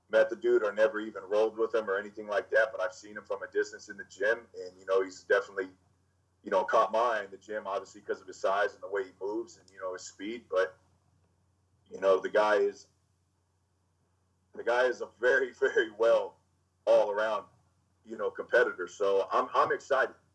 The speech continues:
you know what I'm saying, because this is, this is what I wanna do. This is why, you know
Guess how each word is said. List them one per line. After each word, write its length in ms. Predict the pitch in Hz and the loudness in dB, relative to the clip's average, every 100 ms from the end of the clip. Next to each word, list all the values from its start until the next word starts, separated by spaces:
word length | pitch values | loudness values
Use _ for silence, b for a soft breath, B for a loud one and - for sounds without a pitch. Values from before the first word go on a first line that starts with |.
| _ | _
you 60 | 95 | -14
know 60 | |
what 80 | 98 | -14
I'm 60 | 95 | -12
saying, 300 | - 104 107 | -8 -6 -6
because 240 | - 110 | -6 -4
this 220 | 117 131 | -2 -2
is, 220 | 127 110 _ _ _ _ | -6 -8 _ _ _ _
this 240 | 127 127 | -4 -2
is 140 | 131 107 101 | -6 -10 -2
what 240 | 120 117 - | 0 0 0
I 140 | 110 | -2
wanna 280 | 110 110 113 | -2 -6 -10
do. 220 | - 110 87 _ | -8 -10 -10 _
This 200 | 101 - | -10 -8
is 280 | 104 101 - _ _ _ _ _ _ | -14 -14 -20 _ _ _ _ _ _
why, 460 | - 220 220 110 - _ | 0 4 4 2 0 _
you 120 | 98 | -10
know 260 | 104 104 98 | -2 -2 -2